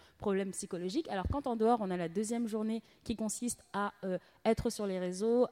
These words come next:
à entendre les témoignages sans cesse de personnes, en fait, c'est vraiment, euh, un temps qui n'existe pas.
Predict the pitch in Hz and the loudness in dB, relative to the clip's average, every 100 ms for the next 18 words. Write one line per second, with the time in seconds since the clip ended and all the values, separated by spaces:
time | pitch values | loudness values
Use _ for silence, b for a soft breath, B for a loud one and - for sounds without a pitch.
0 | - 214 - 214 226 233 202 185 208 202 | 2 -2 0 -2 0 2 2 2 -2 -4
1 | 208 208 - 190 208 196 185 180 - 294 | -4 -4 -4 -6 -4 -4 -4 -4 0 0
2 | - B - 202 302 - - _ _ _ | 0 B -2 2 2 0 -14 _ _ _
3 | _ _ _ - - - 208 214 254 294 | _ _ _ -20 -4 4 6 6 4 2
4 | - - 190 175 175 180 - 196 175 170 | -2 2 4 6 2 -2 -2 2 2 2
5 | 160 - 269 480 _ _ _ _ _ - | 0 2 2 2 _ _ _ _ _ -4
6 | 240 277 - 220 233 240 285 262 190 | 0 -2 -2 -2 0 -2 -4 -4 -6